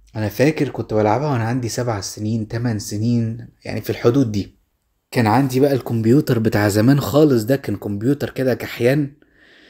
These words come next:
و مش ممكن. <laughs> وفتحت بقى اللعبة دي وأنا طفل، قلت أجربها كده وأشوف إيه ال-، إيه الدنيا.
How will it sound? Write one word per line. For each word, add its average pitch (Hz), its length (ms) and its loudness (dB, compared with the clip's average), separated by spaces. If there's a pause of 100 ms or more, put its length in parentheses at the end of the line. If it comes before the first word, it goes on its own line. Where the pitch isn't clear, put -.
(380)
و 131 400 6 (1400)
مش - 200 -4
ممكن. 127 320 2 (460)
<laughs> - 480 0
وفتحت 127 720 2
بقى 139 140 2
اللعبة 127 320 0
دي 127 220 -4 (640)
وأنا 131 340 4
طفل، 135 360 0
قلت 143 180 -2
أجربها 117 520 0
كده 120 400 -2
وأشوف 107 540 -6
إيه 117 120 0
ال-، 98 340 -6
إيه 90 180 -4
الدنيا. 104 380 -6